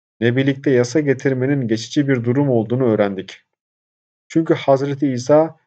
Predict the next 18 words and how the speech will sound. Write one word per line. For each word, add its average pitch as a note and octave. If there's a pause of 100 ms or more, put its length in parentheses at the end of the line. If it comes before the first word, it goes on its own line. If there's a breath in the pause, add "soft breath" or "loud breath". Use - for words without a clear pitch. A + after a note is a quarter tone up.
(180)
tereddütsüz C3+
bir C#3+
şekilde A#2
nebi B2
olduğu A2
halde F#2+ (360)
şeriat C#3
getirmeden B2
aramıza A#2
inecektir. G#2+ (540)
Öyleyse D3+ (200)
nebilik C#3
mertebesi B2+
şeriat C3+
getirmenin B2
kesilmesiyle A2+ (400 loud breath)
yaratılmışlarda B2
gizlenir. G2